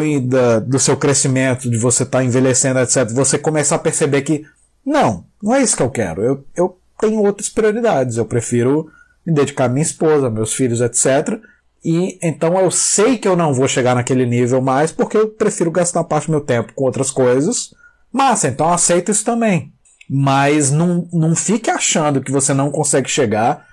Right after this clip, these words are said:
porque, ah, porque, ah, porque ele é o Moebius. Não é porque ele é o Moebius. O Moebius, ele era o Moebius porque ele, porque ele era um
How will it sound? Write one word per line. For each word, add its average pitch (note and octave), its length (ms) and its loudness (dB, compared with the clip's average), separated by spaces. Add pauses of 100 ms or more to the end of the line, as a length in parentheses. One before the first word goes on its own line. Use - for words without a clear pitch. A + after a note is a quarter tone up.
(200)
porque, C3+ 220 -4
ah, E3 140 2
porque, C#3+ 440 0
ah, C#3+ 100 0
porque C3 340 -4
ele B2+ 100 2
é C#3+ 60 0
o D#3 60 2
Moebius. D#3 800 -2 (320)
Não E4 80 -2
é - 20 -4
porque G#4+ 220 0
ele F#3+ 100 4
é - 20 2
o D#3+ 40 2
Moebius. B2 360 2
O D3 40 2
Moebius, G#3 300 2
ele A#3 140 4
era A3+ 140 4
o A#3 40 2
Moebius F#3+ 380 2
porque G#3+ 260 -2
ele, A3 280 2 (420)
porque - 220 -4
ele G3 120 4
era G3 100 2
um G#3 100 0